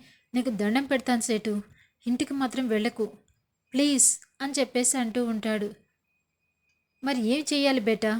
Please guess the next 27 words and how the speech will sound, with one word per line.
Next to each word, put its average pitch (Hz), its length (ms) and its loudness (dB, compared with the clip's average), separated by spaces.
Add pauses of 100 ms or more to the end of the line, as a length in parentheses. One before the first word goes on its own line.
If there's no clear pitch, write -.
(500)
నువ్వేమో 254 480 0 (600)
ఫోన్కి 269 360 0
దొరకవు, 240 420 2 (260)
ఫోన్ 269 260 -2
కట్ 226 220 0
చేస్తున్నావు, 220 680 -2 (420)
ఇంటికి 294 300 -2
రావద్దంటావు, 226 800 0 (140)
మీ 262 140 -4
నాన్నగారికి 262 580 -2
చెప్పొద్దంటావు, 220 840 -2 (420)
నా 269 120 0
కూతురు 285 340 -4
పెళ్లి 240 300 0
పెట్టుకున్నాను, 226 680 -2 (340)
డబ్బు 254 260 2
నాకు 285 300 -4
అవసరం 247 400 -2
ఉంది, 220 260 -2 (380)
ఏం 269 180 2
చెయ్యాలి, 269 500 0 (300)
చచ్చిపోమంటావా?" 254 840 0 (360)
అనగానే, 247 480 0 (160)
"అంత 233 320 -2
మాట 214 280 -2
ఎందుకు 247 220 -2
సేటు, 220 360 -2